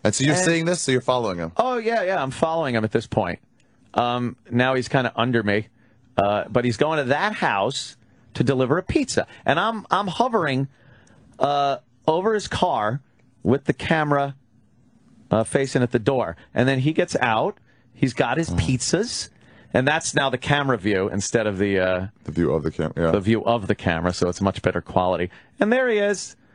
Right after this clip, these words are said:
Speaker 2: and I'm just like, "Look, he doesn't even notice it."
Speaker 1: Are you a voyeur?
Speaker 2: No, but I think this is pretty fucking cool. <laughs>
Speaker 1: Yes, it is.
Speaker 2: Like, like, it's just people's shit going on in the neighborhood, and,
Speaker 1: So
Speaker 2: and
Speaker 1: you don't
Speaker 2: there's
Speaker 1: think
Speaker 2: just
Speaker 1: to
Speaker 2: a
Speaker 1: go fuck with them, just to zip by, like, close?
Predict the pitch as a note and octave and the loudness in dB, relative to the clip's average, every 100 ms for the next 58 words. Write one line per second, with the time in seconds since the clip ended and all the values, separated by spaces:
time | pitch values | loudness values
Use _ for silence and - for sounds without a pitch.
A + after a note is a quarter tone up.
0 | _ _ - - G3 A#3+ B3 A#3+ - - | _ _ -14 -2 0 2 0 -2 -4 0
1 | A3+ A3+ - - _ - B3+ B3 D4 C#4 | 0 0 -4 -20 _ -2 2 0 2 2
2 | A#3+ A#3+ B3+ - - - F2+ G#2 A#2+ A2 | 2 2 0 -2 -2 -2 2 4 4 4
3 | G#2+ F#2 A2 A#2+ _ _ _ _ _ _ | 2 4 2 0 _ _ _ _ _ _
4 | _ _ _ - F3 F#3+ F#3+ E3+ E3+ G3 | _ _ _ -4 0 2 2 0 0 0
5 | E3+ C#3 D#3 B2 - C#3 A2 - B2+ A2 | 0 2 0 0 -2 -2 -2 0 2 2
6 | - - G2+ G3 G#2 G2 F2 - F#2+ F2 | 0 0 4 4 4 2 0 0 2 2
7 | D3 D#3 B2 - - - E3 E3+ A3+ G3+ | 0 -2 -4 -6 -10 -2 0 0 0 0
8 | - - E3 - - - F3+ - C3 C3 | 0 2 0 0 -4 0 -2 0 0 2
9 | B2 C3 C3+ B2+ B2 D3+ D3+ B2 A#2+ A2+ | 0 2 2 2 2 2 0 0 0 -2
10 | - - - E3+ F#3 F#3+ - D3+ E3 D3 | -6 -6 0 2 4 2 2 2 2 0
11 | D3+ D3 D3+ D#3+ D#3 C3+ B2 A2 G2+ B2 | 0 0 0 -2 -2 -4 -2 -2 0 -2
12 | - A#2 A2+ A2 - A2+ A2+ - - | 2 2 2 0 -2 -2 -2 -4 -18